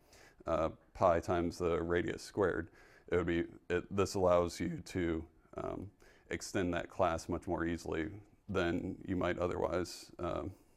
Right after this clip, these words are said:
do. Uh, Liskov, uh, substitution principle. Uh, so, uh, return to the shape example. You know, all, all squares are rectangles, but not all rectangles are squares.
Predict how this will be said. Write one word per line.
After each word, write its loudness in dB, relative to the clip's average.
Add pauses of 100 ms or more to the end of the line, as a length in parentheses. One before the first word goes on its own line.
(360)
do. -4 (1600)
Uh, 6
Liskov, 6 (220)
uh, 4
substitution 0
principle. 2 (300)
Uh, 2 (520)
so, 6 (760)
uh, 2
return 2
to -2
the 0
shape 4
example. 0 (220)
You -6
know, -2
all, 4
all 8
squares 2
are 0
rectangles, 2
but -2
not 4
all 4
rectangles 0
are -8
squares. -6